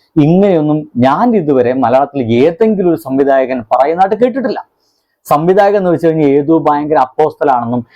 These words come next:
അവൻ അങ്ങ് ചാരുകാസരെ കുത്തിരിക്കുന്ന ഏതൊരു പഹയനാണെന്നും അവൻ വിചാരിക്കുന്ന മാത്രം നടക്കുള്ളൂ എന്നൊക്കെയുള്ള സംഗീതത്തിലൊക്കെ കേട്ടുന്നത്. ഇവിടെ നോക്കൂ, ഏറ്റവും പുതിയ ചെറുപ്പക്കാരെ ഇരുന്ന് പറയുകയാണ്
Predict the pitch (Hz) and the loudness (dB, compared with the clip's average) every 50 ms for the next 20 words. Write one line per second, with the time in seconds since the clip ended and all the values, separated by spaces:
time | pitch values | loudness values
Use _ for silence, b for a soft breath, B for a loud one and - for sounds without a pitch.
0 | b b 135 143 151 160 160 156 156 147 - 139 135 143 147 156 156 156 143 - | b b 0 0 0 0 -2 -2 -4 -2 -2 0 0 0 0 2 2 0 0 0
1 | 147 151 143 131 131 - - 135 139 127 135 135 135 131 127 135 127 139 123 - | -2 -2 -2 -2 -4 -6 -4 -4 -4 -4 -2 -2 0 2 2 0 0 -2 -4 -2
2 | 123 117 - 127 139 139 135 120 110 113 110 117 110 104 B B B B B B | -2 -2 -2 -2 -2 -2 -2 -2 -2 -2 -4 -4 -6 -8 B B B B B B
3 | 139 151 156 151 135 127 123 147 143 143 151 139 147 139 139 135 131 - 135 135 | 0 0 2 0 -2 0 2 2 2 2 0 -2 -2 0 0 0 0 0 -2 -2
4 | 127 117 131 127 - 165 151 143 131 131 123 - 135 131 - 135 131 143 156 160 | 0 0 -2 -2 0 0 0 0 0 -2 -4 -4 -4 -2 -2 -2 -2 -2 0 0
5 | 170 175 165 175 170 190 190 240 196 208 165 - - _ _ _ _ _ - 214 | 0 0 2 2 2 2 2 0 0 0 -2 -2 -4 _ _ _ _ _ 0 0
6 | 240 262 269 240 214 196 175 - 196 190 170 160 165 175 170 - - 185 180 160 | 2 2 2 0 0 0 -2 0 0 0 2 2 2 2 0 -2 -2 -2 -2 0
7 | 156 160 147 156 131 143 139 131 - 151 139 - 147 139 139 131 120 131 127 - | -2 0 0 0 0 0 -2 -2 -2 -4 -2 0 0 0 0 0 -2 -2 -2 -2
8 | 120 120 131 135 123 - - | 0 0 0 0 -2 -4 -6